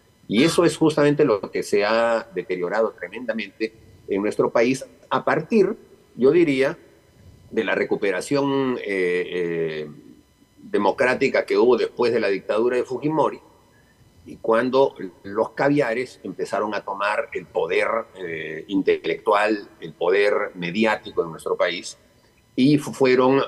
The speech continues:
eh, minando y horadando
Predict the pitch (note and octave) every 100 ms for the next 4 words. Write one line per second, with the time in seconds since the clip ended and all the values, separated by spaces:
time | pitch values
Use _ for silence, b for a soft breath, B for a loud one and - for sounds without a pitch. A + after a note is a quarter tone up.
0 | G#2+ G#2+ F#2+ G2 F#2 F#2 F2 F#2 F#2+ A2+
1 | A#2 C3 C3+ B2+ A#2+ G2 F#2 F#2 A2+ B2
2 | B2 A#2 A#2+ A#2+